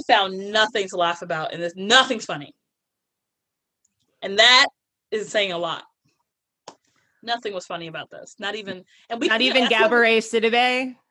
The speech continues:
Speaker 2: Sending back the
Speaker 1: Oh, well, yeah, she
Speaker 2: the vodka cran.
Speaker 1: Right. And she was, you know, very intentionally funny.
Speaker 2: Yeah.
Speaker 1: Um,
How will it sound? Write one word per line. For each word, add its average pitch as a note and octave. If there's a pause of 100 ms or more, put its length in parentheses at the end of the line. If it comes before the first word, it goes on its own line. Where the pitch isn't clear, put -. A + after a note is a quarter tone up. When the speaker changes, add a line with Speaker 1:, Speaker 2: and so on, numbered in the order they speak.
Speaker 2:
Sending G#3
back G3+
the G3 (200)
Speaker 1:
Oh, E4+
well, D4
yeah, B3
she G#4+
Speaker 2:
the A3
vodka A3
cran. A3 (300)
Speaker 1:
Right. G#3+ (320)
And G#4+
she C#5+ (100)
was, C5 (200)
you A4
know, C#4
very C#4
intentionally A#3
funny. D#3+ (320)
Speaker 2:
Yeah. F#3+ (560)
Speaker 1:
Um, F#3+